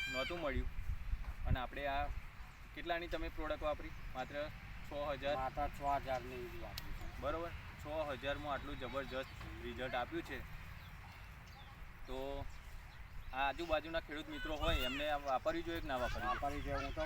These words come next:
Speaker 2: કહું છું કે તમે ફાલતુ દવા લીધા વગર આ
Speaker 1: એક
Speaker 2: ભૂમિ
Speaker 1: વખત
Speaker 2: પરિવર્તનના એ જ વાપરવી જોઈએ, બીજી દવા વાપરશો નહીં.
Speaker 1: બરોબર. રિઝલ્ટ સો ટકા મળશે?
Speaker 2: સો ટકા રિઝલ્ટ મળશે, હા.
Speaker 1: બરોબર.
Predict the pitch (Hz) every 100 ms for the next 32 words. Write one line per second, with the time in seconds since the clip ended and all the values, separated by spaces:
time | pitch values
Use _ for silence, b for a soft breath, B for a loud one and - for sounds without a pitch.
0 | - 587 - 622 587 622 - 679 679 -
1 | 320 302 - - - - - - 147 160
2 | 160 160 165 170 165 151 156 - - -
3 | - - - 135 143 - - - - -
4 | - - - - - 147 160 160 - 156
5 | 156 156 156 151 151 156 156 151 151 147
6 | - 165 175 - 131 131 139 127 143 139
7 | 139 135 127 131 117 127 127 147 - -
8 | - 123 156 170 - - - - - -
9 | - 123 127 139 147 - - - - 147
10 | 151 160 156 165 165 170 - - - -
11 | - - - - - - - - -